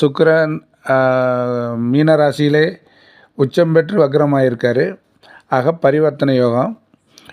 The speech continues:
இந்த பரிவர்த்தனையில தனஸ்தானத்துல பணம் வரவு ஓரளவு வந்து கொண்டே இருக்கும்.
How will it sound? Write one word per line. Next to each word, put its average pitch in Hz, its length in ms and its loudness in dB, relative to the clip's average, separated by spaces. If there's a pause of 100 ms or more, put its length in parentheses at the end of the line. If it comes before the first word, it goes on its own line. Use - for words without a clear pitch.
(100)
இந்த 131 200 2
பரிவர்த்தனையில 151 1080 2 (420)
தனஸ்தானத்துல 165 800 0
பணம் 160 400 0
வரவு 165 500 0
ஓரளவு 151 380 0
வந்து 151 200 2
கொண்டே 151 240 2
இருக்கும். 151 400 -2